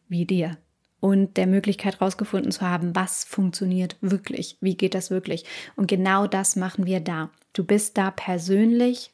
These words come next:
begleitet und an die Hand genommen und unterstützt. Durch mich, durch mein Team, durch die Frauen in der Runde,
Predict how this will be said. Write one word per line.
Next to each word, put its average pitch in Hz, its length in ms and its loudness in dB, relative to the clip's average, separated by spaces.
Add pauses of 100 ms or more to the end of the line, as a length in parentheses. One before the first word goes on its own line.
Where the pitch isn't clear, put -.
begleitet 185 800 -2 (600)
und 202 220 4
an 202 120 4
die 196 120 2
Hand 196 200 0
genommen 180 380 -2 (280)
und 196 220 6
unterstützt. 180 720 -2 (420)
Durch 180 240 0
mich, 240 320 4 (180)
durch - 180 -6
mein 180 120 -2
Team, 202 400 2 (380)
durch 180 260 -2
die 175 100 -4
Frauen 202 640 4
in 233 400 6 (680)
der 190 140 4
Runde, 190 600 4